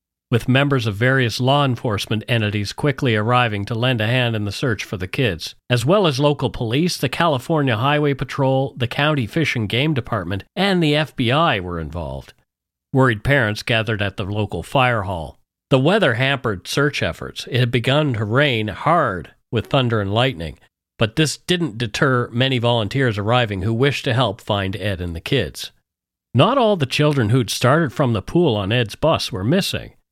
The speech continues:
Ed had successfully dropped off a few of them at their homes. One, Nancy Tripp,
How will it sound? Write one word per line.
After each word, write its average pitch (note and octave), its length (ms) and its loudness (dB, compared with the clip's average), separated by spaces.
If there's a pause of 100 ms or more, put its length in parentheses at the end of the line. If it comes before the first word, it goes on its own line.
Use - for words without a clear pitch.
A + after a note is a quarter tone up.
(420)
Ed F#3 160 2
had D3 220 2
successfully D3+ 640 0
dropped B2 400 0
off C#3+ 300 2
a G#2 40 -4
few D3 300 2
of F#2+ 80 0
them G2 140 -2
at A2 100 -2
their B2+ 160 0
homes. A#2+ 500 -2 (380)
One, C3 400 2 (240)
Nancy B2+ 400 0
Tripp, C#3 380 0